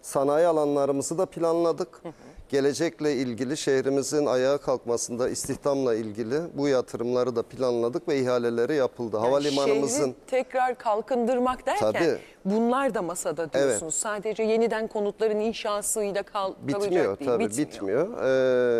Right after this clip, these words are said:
Speaker 1: Ee, havalimanımızın ihalesi yapıldı. Bu üç tane büyük ihaleyi yaptırdık. Yani, e, Belen'den gelen otoyol,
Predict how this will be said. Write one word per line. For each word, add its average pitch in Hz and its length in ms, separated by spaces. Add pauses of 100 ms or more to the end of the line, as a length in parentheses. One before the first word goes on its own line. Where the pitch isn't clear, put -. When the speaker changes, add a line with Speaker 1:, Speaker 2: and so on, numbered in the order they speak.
(460)
Speaker 1:
Ee, 117 40
havalimanımızın 143 1000
ihalesi 113 540
yapıldı. 104 580 (560)
Bu - 120
üç 165 180
tane 131 320
büyük 139 240
ihaleyi 120 520
yaptırdık. 120 500 (100)
Yani, 117 380 (680)
e, 117 280
Belen'den 143 440
gelen 110 320
otoyol, 147 540